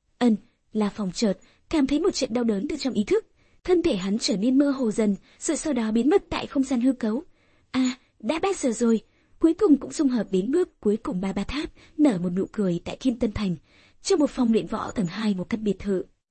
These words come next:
Bên ngoài tuyết trắng phủ khắp nơi, nhưng trong ý thức hải của La Phong phát sinh biến hóa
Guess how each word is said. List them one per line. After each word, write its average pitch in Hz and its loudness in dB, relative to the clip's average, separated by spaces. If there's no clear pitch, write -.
Bên 220 4
ngoài 185 2
tuyết 302 0
trắng 185 -4
phủ 220 -2
khắp - -8
nơi, 226 2
nhưng 285 4
trong 285 -2
ý 269 4
thức 359 2
hải 226 -2
của - -4
La 247 0
Phong 247 -4
phát 349 -6
sinh 277 4
biến 208 0
hóa 226 -4